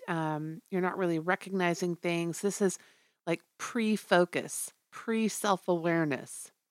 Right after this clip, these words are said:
Stage two is contemplation, where you are, you have self-awareness, you have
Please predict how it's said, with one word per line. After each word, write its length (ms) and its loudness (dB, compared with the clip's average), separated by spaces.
Stage 460 2
two 480 0
is 120 0
contemplation, 1040 -2
where 260 8
you 240 4
are, 260 6
you 80 2
have 340 8
self-awareness, 800 -2
you 60 -2
have 420 6